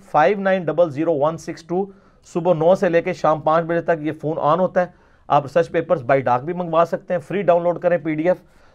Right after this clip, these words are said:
تو آپ کو اور کئی چیزیں ملیں گی۔ اور وہ کہہ رہے تھے، "جی وہ سلوٹ مار کے گئے ہیں جی بابا جی،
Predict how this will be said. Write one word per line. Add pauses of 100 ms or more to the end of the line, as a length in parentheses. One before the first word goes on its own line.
(120)
تو
آپ
کو
اور
کئی
چیزیں
ملیں
گی۔ (880)
اور
وہ
کہہ
رہے
تھے،
"جی
وہ
سلوٹ
مار
کے
گئے
ہیں
جی
بابا
جی،